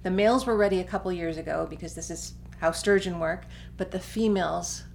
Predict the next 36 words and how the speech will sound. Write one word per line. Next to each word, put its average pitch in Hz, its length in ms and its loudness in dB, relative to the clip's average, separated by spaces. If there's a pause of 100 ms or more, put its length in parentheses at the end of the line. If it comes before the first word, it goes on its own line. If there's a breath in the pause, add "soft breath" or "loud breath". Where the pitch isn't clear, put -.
(140)
are 165 200 -4
ready, 160 420 -4
and 175 160 -6
we're 170 100 -6
going 160 320 -2
to 185 120 -10
see 156 260 -6
a 160 60 -4
generation 160 720 -6 (400 loud breath)
of 165 240 -4
lake 170 220 0
sturgeon 185 680 -4
in 220 140 8
the 247 80 6
Genesee 214 420 2
River. 311 400 2 (960 loud breath)
So 233 540 2 (280)
right 220 400 4
there 285 220 4
in 226 80 4
our 208 140 4
backyard, 220 760 0 (160)
and, 196 240 2
and 185 180 -2
we 190 120 0
do 196 100 2
a 190 40 2
lot 214 180 2
of 214 80 2
work 202 160 -2
with 202 240 -6
pollinators 202 680 -2
and 196 100 0
monarch, 214 520 0 (240)
um, 160 480 -8
habitat, - 760 -6